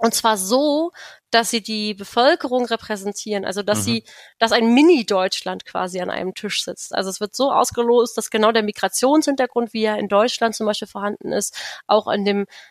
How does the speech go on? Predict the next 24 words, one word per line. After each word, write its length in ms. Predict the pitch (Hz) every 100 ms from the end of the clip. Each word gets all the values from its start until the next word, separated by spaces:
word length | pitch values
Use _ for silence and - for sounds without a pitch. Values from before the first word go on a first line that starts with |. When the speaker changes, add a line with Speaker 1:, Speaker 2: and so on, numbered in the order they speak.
| _
Speaker 1:
bei 100 | 214
den 80 | 202
TeilnehmerInnen 760 | - 220 220 220 208 - 202 202
abgebildet 540 | 208 208 180 196 196
ist. 420 | - 202 - -
Ma-, 340 | 202 202 220 240
Männer, 320 | 247 247 240
Frauen, 540 | - 226 233 240 233
jung, 300 | 220 240 247
alt, 480 | - 208 220 226 -
arm, 240 | 208 226
reich, 580 | 214 190 196 226 226 - - - - -
verschiedene 380 | 220 262 254
Bildungshintergründe, 920 | 214 247 269 - 254 240 214 233 247 262 - -
so 240 | - 254
wie 100 | 254
sie 160 | 226 240
in 60 |
der 80 | 226
Bevölkerung 560 | 196 - 233 247 240 -
auch 160 | 196 190
wirklich 420 | 220 330 277 -
vorhanden 480 | 226 214 247 - 202
sind, 280 | 190 233